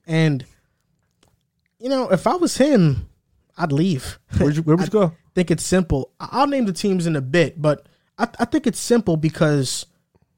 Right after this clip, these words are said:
Speaker 1: why wouldn't he leave the Bulls? Why wouldn't he? All the reasons point towards him leaving.
Speaker 2: To where?
Speaker 1: You have DeMar DeRozan, who's thirty-two,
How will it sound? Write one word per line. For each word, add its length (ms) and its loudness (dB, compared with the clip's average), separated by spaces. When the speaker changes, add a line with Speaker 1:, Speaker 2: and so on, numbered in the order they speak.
Speaker 1:
why 400 2
wouldn't 640 4
he 200 -6
leave 340 0
the 80 -2
Bulls? 680 -6
Why 240 2
wouldn't 500 2
he? 340 -10
All 200 4
the 100 0
reasons 400 0
point 320 -4
towards 380 -4
him 320 -4
leaving. 480 -6
Speaker 2:
To 100 0
where? 300 4
Speaker 1:
You 160 4
have 260 2
DeMar 380 4
DeRozan, 680 0
who's 280 -2
thirty-two, 720 2